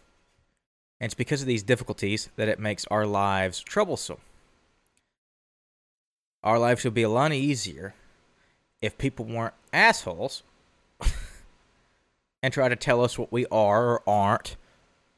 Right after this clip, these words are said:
what we do and don't feel, and treat us like we're not people.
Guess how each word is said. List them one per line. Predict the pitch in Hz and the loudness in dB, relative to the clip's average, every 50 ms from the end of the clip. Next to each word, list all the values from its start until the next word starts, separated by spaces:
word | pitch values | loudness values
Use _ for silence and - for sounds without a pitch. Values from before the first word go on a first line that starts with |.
| _ _ _ _ _ | _ _ _ _ _
what | - 113 101 | -10 -8 -6
we | 120 110 | -6 -2
do | - 123 120 120 120 120 | 0 2 2 4 2 2
and | 117 117 | 0 -2
don't | 110 107 107 107 - | -2 -4 -4 -6 -8
feel, | - - - 165 165 147 110 87 78 - - _ _ _ _ _ _ _ _ _ _ _ _ _ _ _ _ _ _ _ _ _ _ _ _ _ _ _ _ _ _ _ _ _ _ _ _ _ _ _ _ _ _ _ _ _ _ _ - | -14 -6 0 0 2 2 2 -2 -4 -8 -14 _ _ _ _ _ _ _ _ _ _ _ _ _ _ _ _ _ _ _ _ _ _ _ _ _ _ _ _ _ _ _ _ _ _ _ _ _ _ _ _ _ _ _ _ _ _ _ -2
and | 120 123 120 120 - | 0 0 0 0 -2
treat | - - 135 127 123 123 | -2 2 2 4 6 6
us | 117 107 - - | 4 2 2 0
like | 117 110 107 107 104 - - _ _ _ _ _ _ _ _ _ - | 2 2 4 4 2 0 -6 _ _ _ _ _ _ _ _ _ -4
we're | 120 123 | 0 0
not | 113 101 98 - - _ | 2 2 0 -2 -2 _
people. | - - 254 247 - 98 - - | 2 4 4 2 2 -2 -10 -12